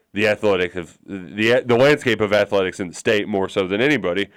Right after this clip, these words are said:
And I was thinking, like, "Man, I might have to throw Satterfield in there for just leaving." <laughs> You know?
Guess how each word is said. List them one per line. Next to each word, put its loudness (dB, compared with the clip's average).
And -2
I 4
was -2
thinking, 0
like, -2
"Man, -2
I -4
might -4
have -8
to -16
throw -8
Satterfield -4
in -16
there -18
for -16
just -20
leaving." -6
<laughs> -14
You -2
know? -2